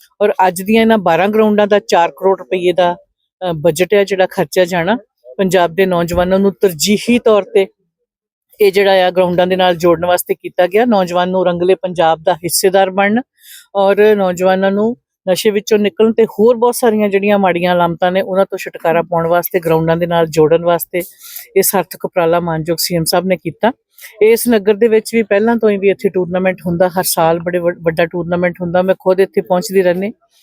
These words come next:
ਇੱਥੇ ਇੱਕ ਕੋਚ ਰਹੇ ਆ ਪੁਰਾਣੇ ਪਰਮਜੀਤ ਸਿੰਘ ਪੰਮਾ, ਅਹ, ਜਿਹੜੇ ਇਸ ਨਗਰ ਦੇ ਸੀ, ਉਹ, ਅਹ, ਕਬੱਡੀ ਕੋਚ ਸੀਗੇ। ਉਹਨਾਂ ਦਾ ਨਾਮ ਹੈ ਆਪਣਾ, ਵੱਡੇ ਵੱਡੇ ਪਲੇਅਰਸ ਦੇ ਨਾਲ ਉਹਨਾਂ ਦਾ ਵੀ ਨਾਂ ਹਮੇਸ਼ਾ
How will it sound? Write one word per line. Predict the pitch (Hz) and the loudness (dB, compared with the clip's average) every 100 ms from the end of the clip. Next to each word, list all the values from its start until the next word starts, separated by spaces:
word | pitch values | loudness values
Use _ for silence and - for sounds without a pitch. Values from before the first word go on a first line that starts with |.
| - - | -20 -2
ਇੱਥੇ | 208 - | 0 0
ਇੱਕ | 226 | -2
ਕੋਚ | 208 202 202 | 2 2 2
ਰਹੇ | 214 208 208 | 0 0 0
ਆ | |
ਪੁਰਾਣੇ | 196 185 175 180 | 0 -2 -2 -2
ਪਰਮਜੀਤ | 180 170 170 | -2 -2 -4
ਸਿੰਘ | - 185 185 | -6 -6 -6
ਪੰਮਾ, | 175 175 175 | -6 -4 -4
ਅਹ, | 170 _ _ _ - - 175 | -4 _ _ _ -20 -6 -6
ਜਿਹੜੇ | 165 190 196 | -2 0 0
ਇਸ | 185 - | 0 -2
ਨਗਰ | 170 151 | -2 0
ਦੇ | 170 180 | 0 0
ਸੀ, | 180 196 220 | -2 -2 0
ਉਹ, | 202 190 - | 2 0 -6
ਅਹ, | _ _ 196 175 | _ _ -6 -4
ਕਬੱਡੀ | - 175 175 202 | -2 -2 0 -2
ਕੋਚ | - 190 - | 2 0 0
ਸੀਗੇ। | - 185 226 | -4 0 0
ਉਹਨਾਂ | 254 208 | 2 0
ਦਾ | 196 | 0
ਨਾਮ | 180 160 175 | 2 2 2
ਹੈ | 196 | 2
ਆਪਣਾ, | 180 185 208 | 0 -4 -2
ਵੱਡੇ | 190 170 | -2 -2
ਵੱਡੇ | 175 175 185 | -2 -2 -2
ਪਲੇਅਰਸ | 190 185 196 | -2 -2 0
ਦੇ | 190 | 0
ਨਾਲ | 185 165 185 | 0 0 -2
ਉਹਨਾਂ | 190 202 | 0 0
ਦਾ | 202 | 0
ਵੀ | 190 | 0
ਨਾਂ | 175 165 170 | 0 0 0
ਹਮੇਸ਼ਾ | 170 175 165 185 | 2 0 2 -2